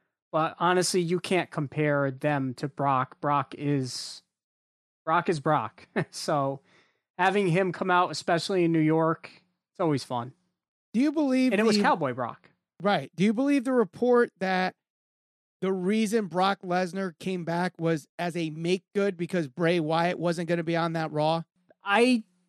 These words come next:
Speaker 1: didn't see that report. I also wouldn't believe that because of the, I, I remember reading a couple maybe a few weeks ago that Brock was going to go against Bobby Lashley in Saudi Arabia. So
Speaker 2: Mm-hmm.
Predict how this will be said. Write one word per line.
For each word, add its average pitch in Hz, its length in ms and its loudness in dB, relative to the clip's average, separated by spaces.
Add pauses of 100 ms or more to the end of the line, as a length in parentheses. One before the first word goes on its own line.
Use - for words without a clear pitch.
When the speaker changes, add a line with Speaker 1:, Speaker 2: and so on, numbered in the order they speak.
(200)
Speaker 1:
didn't 220 260 -4
see 185 200 -2
that 220 220 2
report. 240 480 2
I 185 160 4
also 185 300 2
wouldn't 170 320 2
believe 156 340 2
that 156 240 2 (120)
because 160 520 0
of 143 220 0
the, 151 260 0
I, 196 400 2
I 180 120 4
remember 220 600 2
reading 160 480 4
a 135 80 0
couple 135 680 0 (960)
maybe 185 240 6
a 156 40 4
few 170 280 2
weeks 151 320 0
ago 131 240 0
that 131 400 0 (240)
Brock 160 400 0
was 147 380 2
going 151 360 0
to 147 100 -4
go 143 260 0
against 135 280 -4
Bobby 139 280 0
Lashley 131 640 -4 (340)
in 147 160 -6
Saudi 139 360 0
Arabia. 123 500 -6
So 143 260 -2 (160)
Speaker 2:
Mm-hmm. 151 160 -2